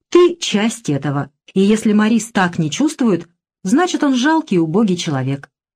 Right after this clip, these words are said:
Человек без сердца". А Марис тем временем разъяснял своим собеседникам, и уже не в первый раз, что то, что происходит, вовсе не настоящая война.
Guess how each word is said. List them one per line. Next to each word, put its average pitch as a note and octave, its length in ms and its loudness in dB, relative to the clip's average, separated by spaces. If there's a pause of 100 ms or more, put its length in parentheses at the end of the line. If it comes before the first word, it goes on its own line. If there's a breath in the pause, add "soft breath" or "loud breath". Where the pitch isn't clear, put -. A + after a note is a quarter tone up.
Человек F3+ 440 0
без F3 240 -2
сердца". - 500 -4 (680)
А A3 80 4
Марис E4+ 340 2
тем A3 140 2
временем C4+ 560 2
разъяснял C4+ 580 0
своим C#3+ 320 -4
собеседникам, A#3+ 840 0
и A3 200 -2
уже G3 260 2
не E3+ 120 0
в E3+ 100 -8
первый D3+ 300 0
раз, C4 280 -4 (420)
что - 240 0
то, C#4 240 0
что - 180 -4
происходит, F3+ 680 -2 (160)
вовсе C#4+ 480 0
не B3+ 100 4
настоящая E3+ 680 -2
война. D#3 420 -2